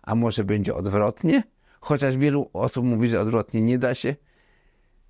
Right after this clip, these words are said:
Znałem osobę, która właśnie zrezygnowała z iPhone'a i przeszła na Samsunga przez jakiś czas. Dla pewnych rozwiązań, których jeszcze wtedy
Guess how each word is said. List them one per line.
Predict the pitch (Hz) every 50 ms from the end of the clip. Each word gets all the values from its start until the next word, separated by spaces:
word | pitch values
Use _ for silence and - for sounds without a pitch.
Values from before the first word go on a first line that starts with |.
| _ _ _ _ _ - -
Znałem | 135 165 165 170 165 156 151 - -
osobę, | - 202 196 - 214 190 175 165 175
która | 160 - 170 170 156 147 135
właśnie | 131 139 135 - - 139 131
zrezygnowała | 123 139 233 311 285 277 277 277 208 202 208 196 196 185 180 175 175 175
z | 170 190 180 139 - - _ _ - - _ -
iPhone'a | - 269 277 247 233 254 269 - - - - -
i | 151
przeszła | 147 - - 160 151 - - 147 135
na | 135 127 127
Samsunga | 123 - 123 117 113 - - 107 - _ - - - - _ _ _ - - 143 123 113 107 113 -
przez | - - 107 104
jakiś | 107 - - - - - -
czas. | - - - _ _ _ _ _ _ _ _ _ _ _ _ _ _ _ _ _ _ _ _ _ _ _ _ _ _ _ - - _ _ _ _ _ _ _ _ _ _ -
Dla | - 113 123 120
pewnych | - 160 143 147 143 135 - -
rozwiązań, | 143 135 151 165 160 165 170 170 170 170 165 226 185 151 147
których | - - - 147 143 143 139 - -
jeszcze | 131 123 - - - -
wtedy | - - - - - -